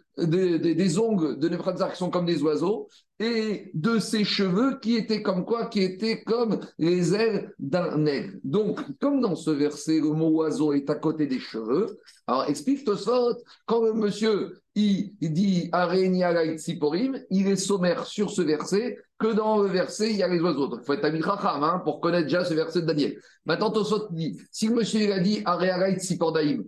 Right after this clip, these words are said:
je prends sur moi les ongles, est-ce que le monsieur, il va devenir nazir ? Parce que dans le verset, il y a marqué ongles. Alors, dit Tosfot, ça suffit pas. Parce qu'ici, il a dit quelque chose. Il a dit les oiseaux. Mais les oiseaux sont à proximité des cheveux. Donc, c'est deux critères qui ont un rapport avec nazir.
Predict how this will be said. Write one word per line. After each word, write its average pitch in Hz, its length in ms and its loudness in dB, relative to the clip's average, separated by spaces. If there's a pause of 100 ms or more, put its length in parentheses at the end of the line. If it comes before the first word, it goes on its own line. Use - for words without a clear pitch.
(200)
je 143 100 0
prends 170 200 -2
sur 180 200 -2
moi 180 160 2
les 165 160 2
ongles, 143 280 -2 (220)
est-ce 139 140 -2
que 165 60 -2
le 170 80 0
monsieur, 165 220 0
il 160 40 2
va 156 80 2
devenir 147 240 0
nazir ? 151 380 0
Parce 151 100 -2
que 170 80 -2
dans 160 120 0
le 160 40 0
verset, 156 260 0
il 156 40 4
y 156 40 2
a 147 40 0
marqué 143 320 -2
ongles. 226 300 0 (360)
Alors, 123 220 0
dit 160 120 0
Tosfot, 185 280 0
ça 165 100 -2
suffit 165 300 -2
pas. 240 280 -2 (300)
Parce 139 140 -2
qu'ici, 185 300 -2
il 226 60 0
a 214 60 0
dit 220 460 0
quelque 170 300 0
chose. 135 220 -2
Il 135 60 2
a 143 40 0
dit 160 100 2
les 185 160 2
oiseaux. 143 380 0 (320)
Mais 135 100 0
les 160 240 2
oiseaux 180 400 2
sont 170 200 -4
à 170 100 2
proximité 160 500 -2
des 208 120 2
cheveux. 180 380 0 (220)
Donc, 147 160 0
c'est - 160 -2
deux 202 220 0
critères 208 640 -2 (260)
qui 185 160 -2
ont 180 160 0
un 165 60 2
rapport 156 340 0
avec 190 160 -2
nazir. 170 360 0